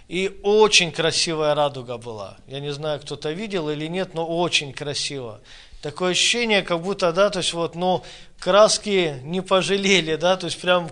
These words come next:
каждая полоска радуги была выделена. И когда ты смотришь вот на небесное, и потом, да, то есть на великолепную архитектуру нашего города, но земную, ты понимаешь, что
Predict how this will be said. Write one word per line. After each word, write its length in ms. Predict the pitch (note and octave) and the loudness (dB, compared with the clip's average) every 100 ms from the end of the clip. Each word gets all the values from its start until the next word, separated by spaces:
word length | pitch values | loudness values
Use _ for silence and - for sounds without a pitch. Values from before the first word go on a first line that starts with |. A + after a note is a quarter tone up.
| - | -12
каждая 640 | - G3 F#3+ E3 D#3 D#3 | 2 6 6 4 0 0
полоска 720 | D3+ E3 E3 F3 - - E3 | 0 0 0 2 -2 -2 0
радуги 420 | F#3+ A3+ F#3 D#3+ E3 | 4 2 2 -8 -8
была 360 | D3 E3 F3 | -4 0 0
выделена. 800 | D3+ D#3+ F#3+ D3+ C3+ C3 A2 F#2 - - - - - - | -2 -4 -6 -6 -8 -8 -12 -16 -20 -20 -20 -20 -20 -16
И 200 | D#3+ F#3+ | -4 -4
когда 260 | F#3 F3+ G3 | 0 2 2
ты 100 | F#3 | 0
смотришь 580 | - G#3 G#3+ F#3 E3 - | -2 0 0 0 0 0
вот 180 | E3 E3+ | -2 0
на 160 | F#3 | 2
небесное, 800 | F#3 G3 B3+ C#4 - G#3 G3 E3+ - - - E3 | 2 -2 -2 -2 0 2 2 2 -6 -20 -16 -10
и 80 | |
потом, 460 | E3 F#3 F#3 F#3+ E3 | 0 0 2 0 2
да, 180 | F#3 G3+ | 2 2
то 100 | F3+ | 0
есть 260 | D#3 - | -4 -6
на 140 | D#3 E3+ | -2 -2
великолепную 800 | F3+ F3 F3+ F3 F3 D3+ E3 D#3+ | -2 -4 -2 0 0 0 2 2
архитектуру 640 | D#3 E3+ F3 - F#3+ E3+ | 0 -2 -4 -4 -4 -2
нашего 440 | E3+ E3 - E3+ F3 | 0 0 0 0 0
города, 420 | A#3+ A#3+ G3 F3+ | 2 2 4 4
но 140 | F3+ | 2
земную, 400 | E3 F3+ F#3 F#3+ | -2 -2 -2 -2
ты 120 | E3+ D#3 | -4 -4
понимаешь, 520 | E3 E3+ F#3+ G3+ F3+ | -4 -4 2 2 2
что 440 | - F3+ E3+ - | -2 0 0 -2